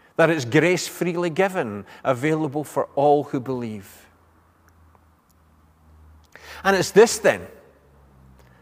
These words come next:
that gives confidence and courage that we need to be witnesses for Jesus. Paul's not dependent on the power and, and wisdom of his a-, of his argument.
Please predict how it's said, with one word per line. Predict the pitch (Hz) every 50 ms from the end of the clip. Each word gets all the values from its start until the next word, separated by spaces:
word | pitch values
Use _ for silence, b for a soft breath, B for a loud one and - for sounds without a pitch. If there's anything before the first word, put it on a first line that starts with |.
| b b -
that | 156 151
gives | 131 160 165 120 -
confidence | - - - 160 156 156 156 - - 151 117 131 123 120 110 - -
and | 139 117 113 -
courage | - - 151 135 127 117 110 104 101
that | - 127 -
we | 123 120 120
need | 120 123 117 117 -
to | - 131
be | 104 120 120
witnesses | 110 127 117 117 113 113 107 - - 101 95
for | - - 107
Jesus. | 101 98 - 110 110 104 95 104 107 - - - - - - _ _ _ _ B B B B B B
Paul's | - 214 226 233 180 185
not | 220 208 175
dependent | 151 185 175 - - 202 208 247 247 233 196 170 143 131
on | 127 151 156 143 135 B B B B -
the | 143
power | - - - - 185 180 180 156 135 135
and, | 131 131 139
and | 139 143 147 135 127
wisdom | 131 147 196 196 170 139 131 160 139 135 131
of | 127 127 -
his | 156 143 123
a-, | 151 156 165 - -
of | 147 139
his | 151 156 139
argument. | 147 143 175 170 156 190 185 151 127 101 95 90 - - -